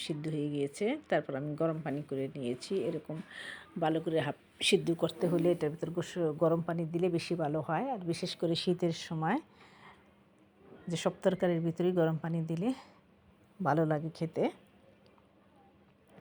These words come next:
তারপর আবারও নেড়ে নিচ্ছি। এবার আমি পরিমাণ মতন পানি দিয়ে দেব, দিয়ে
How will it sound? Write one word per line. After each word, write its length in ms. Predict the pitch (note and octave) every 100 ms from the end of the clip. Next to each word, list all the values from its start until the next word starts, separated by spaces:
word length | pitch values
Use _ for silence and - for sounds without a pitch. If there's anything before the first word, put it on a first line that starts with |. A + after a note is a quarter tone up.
| - - - _ -
তারপর 280 | F#3 D#3+ D#3 C#3
আবারও 260 | D3+ D3+ E3+
নেড়ে 220 | F3+ E3 D#3+
নিচ্ছি। 400 | D#3+ - - F3+ G#3+ D4 - - - -
এবার 180 | E3+ D#3+ D3
আমি 120 | E3+ G3+ -
পরিমাণ 260 | E3 D#3 D#3
মতন 220 | D3 - G3+ G#3
পানি 200 | D#3 E3 D3+
দিয়ে 140 | D3+ C#3+
দেব, 120 | C#3 G3+ F4 - _ _ _ _ _ _ _ _ _ _ _ _ _ -
দিয়ে 160 | F3+